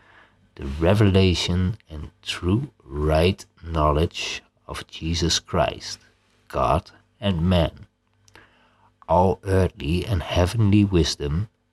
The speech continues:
in heaven and on earth. An anonymous uit Secret Symbols of the Rosicrucians. Over het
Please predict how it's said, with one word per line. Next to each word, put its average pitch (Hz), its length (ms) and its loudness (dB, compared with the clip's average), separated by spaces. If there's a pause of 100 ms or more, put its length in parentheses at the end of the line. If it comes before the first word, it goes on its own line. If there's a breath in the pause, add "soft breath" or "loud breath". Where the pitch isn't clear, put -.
(160)
in 80 120 -10
heaven 85 580 0 (1200)
and 80 200 -2
on 90 200 4
earth. 87 500 0 (2750 soft breath)
An 85 220 -2
anonymous 76 880 0
uit 76 260 -6
Secret - 600 -8
Symbols 80 480 0
of 71 100 -10
the 82 120 -4
Rosicrucians. 78 960 -2 (4000)
Over 98 320 2
het - 240 -2